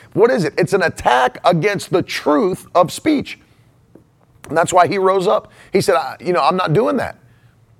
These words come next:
I'm not doing that." And he said, "I don't care. Even in my c-, college classroom," he said, "If I don't believe it's," you know, and he's not, he was, I don't even, at the time, I don't even think he was claiming to be a Christian. Uh, and I don't know that he claims to be now.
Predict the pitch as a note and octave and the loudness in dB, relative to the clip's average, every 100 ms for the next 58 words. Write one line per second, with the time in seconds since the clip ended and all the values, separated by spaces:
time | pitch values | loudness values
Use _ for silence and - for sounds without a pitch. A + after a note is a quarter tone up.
0 | - G3 G3+ F3+ A#3 A3+ A#2+ - A2 F3 | -2 0 2 2 2 0 -2 -6 -6 -4
1 | E3+ D3 E3 F3+ - - - D#3+ F3+ G3 | 0 2 2 0 0 0 0 0 0 0
2 | F#3+ F3+ - F#3 - - E3 F3+ F#3 - | 0 -2 -4 -14 -16 -4 0 2 0 -2
3 | F#3 G#3+ G#3+ C3 E2 - _ _ _ _ | 0 0 -2 -6 -8 -12 _ _ _ _
4 | _ _ F#3 F3 F3+ D#3+ D#3 E3 G#3 F#3 | _ _ -4 0 2 2 4 4 2 -2
5 | G3+ G#3+ E3 C3+ - B2+ D3+ A2 - - | -2 0 -2 -6 -10 -4 -2 -2 -6 -8
6 | C3 F#3+ A#3+ - D3+ - _ - F#3+ A3+ | -4 -2 0 0 0 -4 _ -4 0 2
7 | F3+ D#3 E3 C#3 C#3 A#2 B2 B2 D#3+ D#3+ | 0 -2 -2 -4 -4 -4 -4 -4 -2 0
8 | C3+ B2 B2+ G#2 B2 A2+ - - - C#3+ | -2 -4 -6 -4 -4 -6 -8 -14 -8 -6
9 | E3 C#3+ A2 - G#2+ G#2+ G#2 - - G2+ | -4 -4 -6 -4 -4 -2 -4 -8 -6 -8
10 | - G2 - _ _ _ _ C3 B2 G#2+ | -8 -14 -16 _ _ _ _ 0 2 2
11 | F2 D2+ B2 C3 B2+ A#2 A2 - - C#3+ | 0 -2 -2 -2 -2 -2 -4 -6 -6 -6
12 | C#3+ A#2 - A2+ A2 D#3+ F3+ - | -4 -6 -6 -6 -4 -4 -4 -6